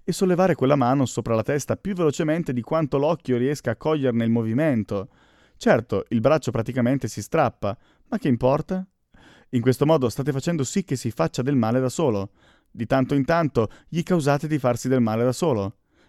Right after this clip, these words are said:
Se si fa del male non dite: "Oh, poverino, ti stai stancando." "Oh, sì." Beh, probabilmente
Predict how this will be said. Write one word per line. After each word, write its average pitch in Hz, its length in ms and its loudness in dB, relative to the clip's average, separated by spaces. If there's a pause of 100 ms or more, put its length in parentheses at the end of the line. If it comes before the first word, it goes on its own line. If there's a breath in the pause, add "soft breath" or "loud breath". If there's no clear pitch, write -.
Se - 160 -8
si 175 100 -2
fa 190 120 4
del 160 140 2
male 170 220 4
non 143 200 4
dite: 139 720 2 (100)
"Oh, 214 160 2
poverino, 190 540 2
ti 165 100 -4
stai 170 200 -4
stancando." 151 960 0 (360 soft breath)
"Oh, 160 260 -2
sì." 165 420 -2 (260 soft breath)
Beh, 202 160 0
probabilmente 180 680 0